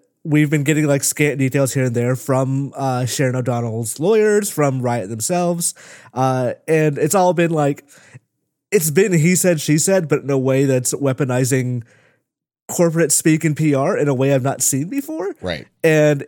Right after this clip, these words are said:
Speaker 1: it ends up coming off very gross, and I think that's what kinda came to a head recently.
Speaker 2: Yeah. Yeah. I, and, and I think, you know, it's, it's important to point out to folks at home that, like, how this rolled out for us in the press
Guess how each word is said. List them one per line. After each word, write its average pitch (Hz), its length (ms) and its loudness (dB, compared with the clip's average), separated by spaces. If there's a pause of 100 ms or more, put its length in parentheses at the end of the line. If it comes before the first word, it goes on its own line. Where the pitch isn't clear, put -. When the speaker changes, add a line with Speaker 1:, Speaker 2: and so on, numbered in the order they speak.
Speaker 1:
it 156 160 4
ends 156 200 0
up 147 180 0
coming 139 240 -2
off 127 180 -2
very 127 400 -2
gross, 131 340 -2
and 131 80 -2
I 120 60 0
think 127 140 -4
that's 123 280 -4
what 131 120 -6
kinda 117 200 -4
came 113 200 -4
to 117 120 -6
a 110 40 -4
head 107 180 -6
recently. 104 480 -10 (200)
Speaker 2:
Yeah. 95 220 -12 (460)
Yeah. 95 340 0
I, 143 260 0
and, 135 300 -6
and 143 120 -4
I 139 80 0
think, 208 320 -8
you 139 100 -8
know, 110 160 -4
it's, 110 180 -8
it's 113 200 -6
important 139 400 -8
to 110 80 -8
point 110 240 -6
out 98 120 -4
to 101 80 -8
folks 95 320 -6
at 78 80 -12
home 101 300 -8
that, 92 180 -8
like, 87 220 -8
how 110 180 -4
this 123 220 -6
rolled 98 300 -6
out 90 260 -6
for - 220 -12
us 95 280 -4
in 87 120 -12
the 87 60 -14
press 98 520 -6